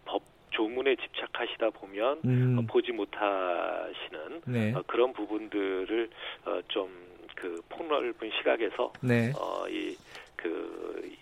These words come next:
Speaker 1: 이, 뭐, 도움을 드릴 수 있지 않을까 하는 그런 생각을 해봅니다.
Speaker 2: 알겠습니다. 어, 하나만 더 여쭤볼까요? 이게
Speaker 1: 예, 예.
Speaker 2: 코-, 초대 공수처장, 지금 뭐, 추천위원회도
Speaker 1: 네, 네.
Speaker 2: 만드셨다고 하는데,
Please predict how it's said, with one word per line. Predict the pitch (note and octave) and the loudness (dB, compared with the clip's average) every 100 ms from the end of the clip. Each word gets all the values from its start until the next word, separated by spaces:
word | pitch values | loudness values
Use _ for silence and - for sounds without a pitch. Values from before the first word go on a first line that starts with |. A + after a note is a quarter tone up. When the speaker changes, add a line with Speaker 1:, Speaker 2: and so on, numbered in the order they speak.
| - | -14
Speaker 1:
이, | G1+ G1+ - - - - | -10 -10 -12 -18 -20 -12
뭐, | E2 E2 | -10 -8
도움을 | - G#2 G2+ F#2 | -2 0 0 -6
드릴 | F#2 F#2+ F#2 | -6 -6 -4
수 | F#2 | -8
있지 | E2 F2+ | -2 -2
않을까 | - D#2+ - F2 E2+ - - | -2 -8 -2 0 0 -8 -18
하는 | - F#2+ F#2+ | -10 -10 -4
그런 | G#2+ G2+ | -2 -2
생각을 | A2+ F#2+ F#2 | -2 -4 -4
해봅니다. | A2 - - - | -4 -6 -2 4
Speaker 2:
알겠습니다. | C#3+ D3+ E3 C3 | 4 6 6 6
어, | - D#3+ E3+ E3+ | 8 10 10 10
하나만 | D3+ - - - - D4+ D#4+ | 8 2 -10 -2 4 8 10
더 | F#3 | 10
여쭤볼까요? | D3+ A3 F#3+ F3 G#3 | 12 10 10 12 12
이게 | F#3 A3 | 12 10
Speaker 1:
예, | A2+ G#2 E2+ - | 10 6 6 -2
예. | - - | -4 -12
Speaker 2:
코-, | - - | -6 -2
초대 | - D#4 E4 | 8 10 12
공수처장, | A3+ A3+ - D4+ B3+ A#3 A#3+ C#3+ A2 | 12 10 8 10 12 12 12 10 4
지금 | - G#3+ G3 | 6 8 10
뭐, | F#3 | 8
추천위원회도 | - - C4+ G#3+ G#3+ G3+ | 8 8 12 12 12 12
Speaker 1:
네, | |
네. | F3 | 10
Speaker 2:
만드셨다고 | B2+ G#3 G#3 - F3 | 10 8 6 8 8
하는데, | E3 G3 D3+ C3+ D#3+ G2 | 10 10 8 10 10 10